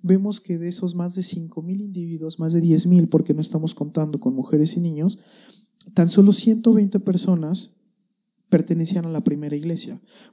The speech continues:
Por lo tanto, podemos ver que la emotividad, incluso en el Dios verdadero, que es Jesús, no es una certeza de que alguien ha entregado su vida o tiene verdadera fe, porque de diez mil personas, solo ciento veinte permanecieron con Dios.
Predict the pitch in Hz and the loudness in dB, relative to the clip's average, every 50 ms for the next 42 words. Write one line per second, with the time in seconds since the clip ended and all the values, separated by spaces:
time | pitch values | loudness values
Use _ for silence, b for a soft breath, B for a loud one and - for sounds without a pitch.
0 | B - 170 165 165 175 180 196 185 190 214 - - 180 175 185 175 175 - - | B 2 4 4 4 4 4 2 0 0 -2 -4 -2 -2 -2 0 -2 -2 -4 -4
1 | 170 - - 170 160 156 151 - - 165 156 156 156 160 - - 165 156 165 165 | -6 -6 -8 -10 -10 -12 -14 -10 -6 -6 -6 -4 -6 -8 -6 -6 -4 -2 0 0
2 | 165 160 147 - - - _ _ _ _ _ _ - 175 151 147 - 170 170 180 | 0 0 0 -2 -6 -12 _ _ _ _ _ _ -6 -6 -4 -2 0 0 2 2
3 | 175 - 165 139 135 135 127 131 135 143 147 160 165 165 160 165 170 175 175 165 | 2 2 0 -4 -4 -4 -6 -4 -4 -4 -4 -2 -2 -2 -2 0 0 0 0 -2
4 | 156 151 151 - 151 147 - - 180 175 - 175 151 - - b b b b b | -4 -6 -8 -10 -12 -10 -4 -2 -2 0 2 2 0 0 -2 b b b b b
5 | b b _ - 165 175 180 185 190 190 190 - - - 190 180 180 180 180 175 | b b _ 4 6 8 8 8 6 4 2 0 0 0 2 2 4 4 2 2
6 | 175 175 - - 170 147 151 - - 202 196 180 - - 165 175 185 - - 160 | 0 -2 -4 -4 -2 -2 -2 0 2 4 4 4 2 0 -2 -2 -4 -6 -4 -6
7 | 156 160 - 170 165 170 175 170 170 170 170 170 - 160 160 160 160 156 156 160 | -4 -4 -4 -4 -4 -2 -2 -4 -4 -6 -8 -6 -4 -2 0 2 2 2 2 4
8 | - - 175 175 190 175 156 143 - - 156 160 156 147 139 139 139 143 147 143 | 4 6 6 6 6 6 4 2 0 -2 -2 -2 -2 -2 -2 -2 -2 -4 -4 -4
9 | 139 - - 208 202 185 B B B B B B - - - - - 147 147 147 | -4 -2 0 0 0 -2 B B B B B B -4 -4 -2 -2 -2 -2 -2 -2
10 | 143 151 147 185 190 190 202 202 - - 202 - - 208 185 165 156 175 - - | -2 -2 -2 -2 0 0 0 0 0 -2 -2 -2 0 0 0 0 -2 -6 -8 -12
11 | _ _ _ _ _ _ _ - - - - 185 190 180 - - 202 202 196 - | _ _ _ _ _ _ _ -14 -4 0 2 4 4 4 2 0 -4 -2 0 2
12 | 202 185 180 180 180 165 - - 147 143 143 139 143 143 147 - 156 151 147 143 | 2 4 2 2 0 -2 -2 -2 -2 -2 -2 -4 -4 -6 -4 -4 -4 -6 -6 -6
13 | - 135 151 175 170 - - - _ | -8 -6 -4 -4 -4 -6 -8 -12 _